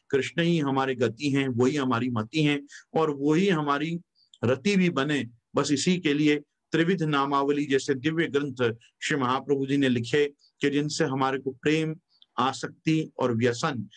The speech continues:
ये तीनों कृष्ण का प्राप्त हो। तो कृष्ण प्रेम, कृष्ण आसक्ति और कृष्ण व्यसन, ये हमारे जीवन में आए। इसके लिए मैं तो खास कहूंगा, आज भी अक्षय तृतीया पूरी नहीं हुई है। अक्षय तृतीया का एक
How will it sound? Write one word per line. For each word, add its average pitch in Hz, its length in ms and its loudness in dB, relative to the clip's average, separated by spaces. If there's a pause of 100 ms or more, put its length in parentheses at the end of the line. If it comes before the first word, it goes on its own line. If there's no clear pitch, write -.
(160)
ये 143 80 2
तीनों 160 360 2
कृष्ण 131 380 -4
का 127 300 -4 (180)
प्राप्त 117 340 -4
हो। 139 320 0 (240)
तो 143 80 0
कृष्ण 143 380 -4
प्रेम, 165 400 -2 (460)
कृष्ण 165 320 -2
आसक्ति 160 680 -2 (300)
और 143 420 0
कृष्ण 147 320 -2
व्यसन, 127 580 0 (300)
ये 156 140 2
हमारे 147 400 -2
जीवन 127 320 -2
में 147 200 2
आए। 135 240 0 (140)
इसके 135 260 -2
लिए 135 340 2 (360)
मैं 127 120 0
तो - 80 -6
खास 147 460 -2
कहूंगा, 143 460 -2 (420)
आज 143 280 -2
भी 143 240 0
अक्षय 156 320 -2
तृतीया 143 400 -2
पूरी 139 320 2
नहीं 139 180 0
हुई 131 240 2
है। 131 220 2 (360)
अक्षय 135 360 -2
तृतीया 143 440 -2
का 139 180 -4
एक 160 340 -2